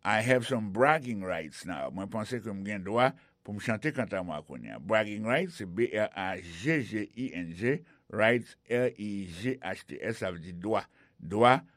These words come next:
pou chante kanta mwa, dwa pou fè djòlè. Oh, zanmi m yo pandan Natasha pale ap John, m tou pwofite, fofile, antre nan restoran. While Natasha is talking to John,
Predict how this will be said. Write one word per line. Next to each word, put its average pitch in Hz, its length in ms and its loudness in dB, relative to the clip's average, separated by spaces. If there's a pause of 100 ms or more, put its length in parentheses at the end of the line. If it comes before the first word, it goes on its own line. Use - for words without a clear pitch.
(140)
pou 123 120 -4
chante 107 300 -4
kanta 95 340 -6
mwa, 101 240 -4
dwa 110 300 0
pou 90 100 -14
fè 98 220 0
djòlè. 73 320 -8 (260)
Oh, 190 300 4
zanmi 151 240 -2
m 160 80 -6
yo 156 100 -4
pandan 156 460 2
Natasha 156 420 2
pale 135 220 2
ap 107 100 -4
John, 113 160 -4
m 110 220 -4 (100)
tou 185 160 -4
pwofite, 151 640 -4
fofile, 156 680 0 (340)
antre 135 320 0
nan 131 160 0
restoran. 95 480 -6 (400)
While 117 360 4
Natasha 123 440 -2
is 104 180 -6
talking 113 380 -4
to 101 80 -10
John, 92 560 -6